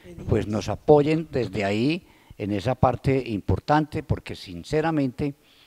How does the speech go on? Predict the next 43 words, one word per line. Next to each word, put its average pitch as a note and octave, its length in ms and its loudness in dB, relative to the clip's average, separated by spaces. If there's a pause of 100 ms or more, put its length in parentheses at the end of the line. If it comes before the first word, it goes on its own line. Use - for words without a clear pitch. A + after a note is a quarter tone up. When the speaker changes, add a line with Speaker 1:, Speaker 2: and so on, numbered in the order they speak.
(400)
Speaker 2:
Yo B2 100 -2
creo D3+ 160 0
que C#3 140 -4
es A#2 40 -2
muy C3+ 140 -2
difícil, A#2 420 -4 (240)
pero A2+ 180 0
vuelvo C3 200 0
y D3 40 0
le C#3 80 4
decía, A2+ 220 -2
yo A2 120 -2
lo C#3+ 100 2
que - 80 -6
le A2 120 -2
decía G2 200 -6
a - 20 -4
usted A#2 160 -4
ahorita, C3 380 0 (320)
Speaker 1:
Sí, - 140 -20
sí. A2+ 60 -8
Speaker 2:
muchos C#3+ 540 -4
llegan, D3+ 520 2
pregonan, D#3 680 4 (420)
pero G#2+ 220 2
cuando G2 240 -4
llegan C#3 360 -4
allá C#3 280 0
uno B2+ 240 2
ve, B2 120 2
"No, G#2 180 -4
¿qué - 160 -6
es, - 180 -8
en A2 140 -4
qué G#2 100 -8
estás G#2 200 -6
apoyando F2 420 -2
el - 80 -10
trabajo E2 240 -6
de F#2+ 60 -8
las D#2+ 140 -10
regiones E2 360 -12
comunales?". D#2+ 600 -10